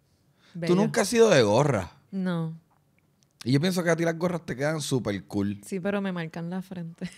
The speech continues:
Speaker 2: <laughs>
Speaker 1: Pero, pues, es que eso te
Speaker 2: Y
Speaker 1: lo
Speaker 2: yo que
Speaker 1: estás
Speaker 2: soy un poquitito frentuda.
Speaker 1: Pero, o sea, cuando te lo quitas, o sea, la cosa de las gorras es dejártelas puestas.
Speaker 2: Mm, eh.
Speaker 1: Pero ¿te gusta ponértela, quitártela, ponértela, quitártela?
Speaker 2: Sí.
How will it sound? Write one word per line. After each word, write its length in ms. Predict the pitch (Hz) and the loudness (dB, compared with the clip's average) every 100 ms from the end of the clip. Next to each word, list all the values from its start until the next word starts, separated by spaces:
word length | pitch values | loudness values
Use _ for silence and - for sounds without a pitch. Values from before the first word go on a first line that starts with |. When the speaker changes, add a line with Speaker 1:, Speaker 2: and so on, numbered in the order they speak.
| - | -16
Speaker 2:
<laughs> 200 | - - | -14 -4
Speaker 1:
Pero, 200 | 110 104 | -2 -2
pues, 160 | 98 98 | -4 -8
es 60 | |
que 140 | - 104 | -8 -8
eso 120 | 98 | -2
te 60 | |
Speaker 2:
Y 80 | 92 | -2
Speaker 1:
lo 100 | 104 | 0
Speaker 2:
yo 160 | 185 190 | 2 2
que 100 | 185 | 2
Speaker 1:
estás 100 | - | 2
Speaker 2:
soy 80 | 202 | 2
un 140 | 190 | 4
poquitito 460 | 214 190 180 190 180 | 4 4 0 -2 -2
frentuda. 480 | 180 175 175 185 156 - | -2 -4 -6 -8 -8 -6
Speaker 1:
Pero, 180 | - 131 | -2 0
o 20 | |
sea, 180 | 123 135 | 2 0
cuando 220 | 123 123 117 | 0 -2 0
te 80 | 117 | 0
lo 120 | 113 | 0
quitas, 500 | 95 127 160 127 90 | 0 0 2 0 -2
o 40 | - | -4
sea, 160 | 127 | -2
la 100 | 110 95 | -2 -4
cosa 220 | 98 113 | -4 -2
de 60 | |
las 120 | 117 110 | -2 -2
gorras 300 | 120 127 123 | -2 -2 -2
es 60 | |
dejártelas 480 | 123 117 107 123 113 - | -2 -4 -2 -2 -4 -4
puestas. 480 | 117 127 _ 127 107 _ _ - | -6 -6 _ -10 -10 _ _ -16
Speaker 2:
Mm, 340 | 180 180 175 175 | -14 -12 -12 -14
eh. 400 | - _ - - | -18 _ -18 -4
Speaker 1:
Pero 160 | 123 117 | -2 0
¿te 80 | 135 | -2
gusta 320 | 151 175 143 | -2 -4 -2
ponértela, 420 | 135 156 151 139 | -2 -4 -4 -4
quitártela, 720 | 120 104 143 143 139 135 135 | -4 -4 -4 -4 -6 -4 -4
ponértela, 420 | 120 117 135 127 | -6 -10 -8 -8
quitártela? 560 | 117 110 104 - 95 85 | -6 -6 -6 -8 -8 -8
Speaker 2:
Sí. 120 | 62 | -12